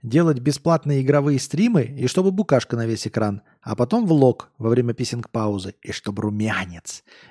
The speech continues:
и голос терпкий, как перфоратор, а потом косплей на Сталина, и счетчик в виде сисек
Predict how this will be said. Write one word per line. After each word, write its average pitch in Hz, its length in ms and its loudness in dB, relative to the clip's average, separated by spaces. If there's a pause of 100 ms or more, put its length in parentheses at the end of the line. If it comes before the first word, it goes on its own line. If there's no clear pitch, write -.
и 101 140 -8
голос 113 600 -2
терпкий, - 640 -2
как - 340 -6
перфоратор, 101 880 -4 (240)
а 123 120 -2
потом 214 320 2
косплей 143 680 4
на 127 120 0
Сталина, 101 580 -2 (280)
и 196 160 4
счетчик 151 560 0
в - 20 -8
виде 143 240 -2
сисек - 480 -6